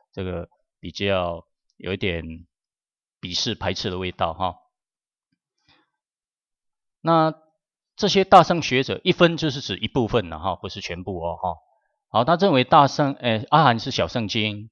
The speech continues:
认为大圣别有法源。诶，大圣经是有另外的源头哦，哈。但是这个看法我们刚刚有说了，以中论来看的话，哈，中论它的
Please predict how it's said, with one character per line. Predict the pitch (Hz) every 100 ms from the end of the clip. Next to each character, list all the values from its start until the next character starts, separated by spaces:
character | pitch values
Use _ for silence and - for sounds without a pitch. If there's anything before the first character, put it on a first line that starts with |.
| _
认 | - 131
为 | 104 101
大 | 151 123
圣 | - 120 101 _ _ _ _
别 | - 120
有 | 131 117
法 | - 85
源。 | 80 80 _ _ _ _ _ _ _
诶， | 101 123 -
大 | 160 135
圣 | 135 117
经 | 120 117
是 | - 117 - -
有 | 101 87
另 | 120 190 139 143
外 | 127 98 - _ -
的 | 104
源 | 101 110
头 | 110
哦， | 90 85 95 _ _ _ _
哈。 | 92 85 _ _ _ _ -
但 | 117
是 | 127 113 131 _
这 | 139
个 | 107
看 | - 110
法 | 95
我 | 87
们 | 87
刚 | 104
刚 | 101
有 | 87
说 | 85 90 87
了， | - _ _ _ -
以 | 98 95
中 | - 135 139
论 | 131 107
来 | 98
看 | - 117 98
的 | 85
话， | 98 87
哈， | 87 92 87 _ _ _
中 | - 110
论 | 107 95 90
它 | 104
的 | 92